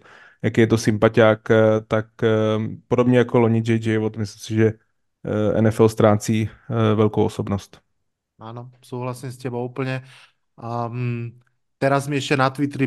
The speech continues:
Speaker 2: blislo, že nejakých dvadsaťpäť minút dozadu, a, Seattle Seahawks katli aj Jamala Adamsa,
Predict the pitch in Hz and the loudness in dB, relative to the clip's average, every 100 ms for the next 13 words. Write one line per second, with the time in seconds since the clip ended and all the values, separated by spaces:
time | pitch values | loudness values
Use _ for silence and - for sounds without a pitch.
0 | 120 120 120 123 127 123 147 123 120 123 | -4 -8 -4 0 2 0 0 0 2 2
1 | 117 120 127 120 127 123 120 123 131 131 | 2 -2 -6 -6 -4 0 0 2 0 0
2 | 127 123 120 123 135 120 120 - - _ | 0 0 0 0 0 0 -2 -4 -20 _
3 | _ _ _ _ _ 127 110 110 107 110 | _ _ _ _ _ -10 -6 -4 -4 -6
4 | - - 143 139 135 - 180 143 135 135 | -2 4 6 6 2 0 -2 0 0 -4
5 | - - 139 131 135 127 120 117 131 135 | -14 -6 -4 -4 -2 0 0 0 2 2
6 | 131 127 123 139 139 131 131 120 | 2 2 0 0 -2 -2 -4 -4